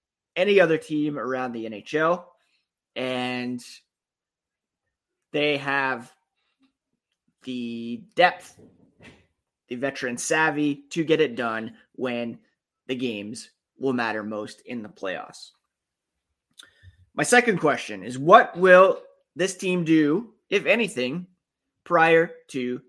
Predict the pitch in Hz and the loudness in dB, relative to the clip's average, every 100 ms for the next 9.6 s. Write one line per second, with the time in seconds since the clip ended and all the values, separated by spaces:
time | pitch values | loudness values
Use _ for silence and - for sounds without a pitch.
0 | _ - 214 214 160 95 85 - _ _ | _ -2 2 2 2 -4 -10 -12 _ _
1 | _ _ _ _ _ _ _ _ _ _ | _ _ _ _ _ _ _ _ _ _
2 | - 180 185 165 165 170 - _ _ _ | 0 4 4 4 2 -2 -16 _ _ _
3 | _ _ _ _ 147 139 139 143 165 - | _ _ _ _ 2 2 2 0 -4 -2
4 | 156 - 165 147 143 - 123 135 170 123 | -6 -4 -2 -2 -4 -6 -4 -2 0 -2
5 | 120 117 139 156 - - - - 139 120 | -4 -2 -2 -2 -6 -18 -20 -8 -6 -4
6 | 160 262 _ _ _ _ _ _ _ - | -6 -8 _ _ _ _ _ _ _ -2
7 | 151 165 160 175 180 190 180 165 151 156 | 0 0 0 2 4 6 4 0 -2 -2
8 | 160 170 - 165 160 165 202 220 _ - | -2 -4 -6 -6 -4 -4 -8 -12 _ -2
9 | 151 147 151 160 - | 2 2 2 -4 -14